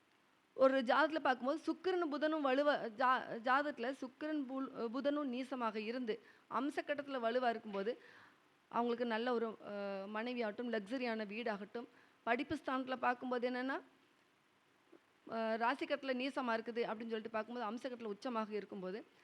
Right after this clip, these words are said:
அவங்க படிப்பு ஸ்தானத்துல நல்ல ஒரு சக்ஸஸ் பண்ணக்கூடிய ஒரு அமைப்பு இதெல்லாமே கிடைக்கும் அப்படிங்கிறது நம்ம எடுத்துக்கலாம். அதே மாதிரி என்னன்னா,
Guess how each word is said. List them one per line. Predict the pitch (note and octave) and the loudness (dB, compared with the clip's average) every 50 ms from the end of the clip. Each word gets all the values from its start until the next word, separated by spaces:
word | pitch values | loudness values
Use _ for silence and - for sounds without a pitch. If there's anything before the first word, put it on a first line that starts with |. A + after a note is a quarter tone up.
| - _ _ | -20 _ _
அவங்க | _ G#3 G#3 G#3 G#3 | _ -6 -6 -6 -4
படிப்பு | G3+ G#3 G#3+ A#3+ - - C4+ - | -4 -4 -4 -4 -6 -10 -10 -8
ஸ்தானத்துல | C4+ A#3 A3+ A3 A3+ A#3+ C4 | -8 -8 -8 -6 -6 -8 -8
நல்ல | B3+ A3 G#3+ G#3+ G#3+ | -6 -6 -6 -6 -6
ஒரு | G#3+ G#3 - | -6 -6 -10
சக்ஸஸ் | A3 G#3+ - - C#4+ C4+ - | -12 -10 -10 -12 -12 -8 -8
பண்ணக்கூடிய | A#3 A3+ A3 - A3+ G#3+ | -8 -8 -6 -6 -4 -4
ஒரு | G#3+ G#3 | -4 -4
அமைப்பு | G3 G3+ G#3 G#3 - C4 C#4+ - - - _ _ _ - | -4 -6 -6 -6 -8 -8 -10 -10 -14 -20 _ _ _ -10
இதெல்லாமே | A3 A3 A3+ G#3+ G#3 G#3 A3+ A#3 | -6 -4 -4 -4 -4 -6 -10 -10
கிடைக்கும் | - F#3+ F3+ F#3 - F#3+ F3 E3+ - _ - | -10 -10 -10 -10 -12 -14 -16 -16 -18 _ -8
அப்படிங்கிறது | G#3+ A3 G3+ G#3+ G#3 G#3 G#3+ C4 | -8 -6 -4 -4 -6 -6 -6 -8
நம்ம | C#4+ A#3+ G3 F#3+ F3 | -8 -6 -6 -6 -6
எடுத்துக்கலாம். | - - - - G3+ G#3+ G3+ G3+ - G3 F3 - - _ _ - - - - - - - | -8 -10 -8 -8 -8 -6 -6 -8 -8 -8 -10 -10 -12 _ _ -20 -20 -20 -20 -20 -14 -4
அதே | - A#3+ B3 C#4 C#4+ | -2 0 2 2 2
மாதிரி | C#4+ C#4 B3+ C4 B3+ C4 | 2 0 -2 -2 -2 -2
என்னன்னா, | C4+ B3+ A3 A3 B3+ | 0 0 0 -2 -2